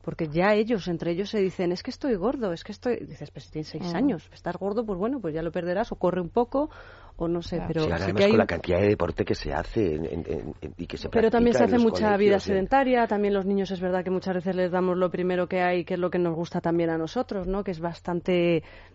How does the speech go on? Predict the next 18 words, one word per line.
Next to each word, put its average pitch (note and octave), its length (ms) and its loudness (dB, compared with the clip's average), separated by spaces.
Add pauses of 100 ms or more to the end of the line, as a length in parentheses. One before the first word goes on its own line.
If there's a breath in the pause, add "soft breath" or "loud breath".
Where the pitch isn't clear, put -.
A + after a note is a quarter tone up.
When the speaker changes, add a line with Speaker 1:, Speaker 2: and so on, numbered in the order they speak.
(120)
Speaker 1:
graso, F#3 720 4
que E3+ 140 0
tiene E3+ 200 0
mucho D#3+ 300 -2
azúcar. F3+ 500 -2 (340 loud breath)
En D#3+ 120 -4
fin, E3+ 120 -2
nos D#3+ 140 -6
hemos F3 160 -2
desviado F3+ 300 -2
del E3+ 100 -2
debate, F3 300 -2
pero F3 120 -4
yo E3+ 120 -4
quiero E3+ 140 -8
hablar F3 240 -6 (200)
de E3+ 160 -4
Sálvame D#3+ 540 -2